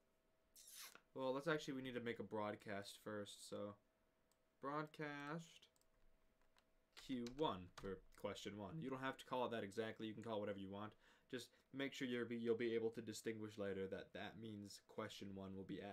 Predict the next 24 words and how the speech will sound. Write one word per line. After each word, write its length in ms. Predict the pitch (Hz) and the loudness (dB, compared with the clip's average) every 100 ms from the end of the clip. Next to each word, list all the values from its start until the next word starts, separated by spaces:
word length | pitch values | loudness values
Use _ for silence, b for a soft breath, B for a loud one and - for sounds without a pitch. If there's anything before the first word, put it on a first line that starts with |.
| 71 | -8
asked. 280 | - - - b b b b b - | -12 -16 -20 b b b b b -6
Then 160 | 185 | -2
you're 100 | 160 | 0
gonna 180 | 139 123 | -2 -2
grab 280 | 117 120 117 | 2 2 4
out 200 | 117 120 | 4 6
a 60 | 127 | 4
when 280 | 113 123 120 | 4 2 2
I 140 | 117 | 2
receive. 640 | 117 113 - - 147 151 190 214 - _ - - _ | 2 0 -4 -4 -2 -2 -4 -6 -12 _ -20 -20 _
It's 80 | - | -12
gonna 120 | 135 117 | -6 -4
be 100 | 113 | -2
when 160 | 120 120 | 0 2
I 40 | |
receive 520 | 113 113 143 160 175 156 - - | 2 0 -2 -2 -2 -2 -4 -2
question 400 | 123 120 - 113 | -2 -2 -8 -8
one, 200 | 107 117 160 - | -8 -6 -6 -2
Q 200 | 139 127 | 0 2
one. 400 | 120 113 127 185 - _ - b b - | 2 0 -2 -6 -10 _ -20 b b -16
It's 100 | - | -4
gonna 220 | 127 135 156 | 0 2 2
ask 180 | 185 180 | 2 0
something. 380 | - 117 - - | -4 -6 -4 -8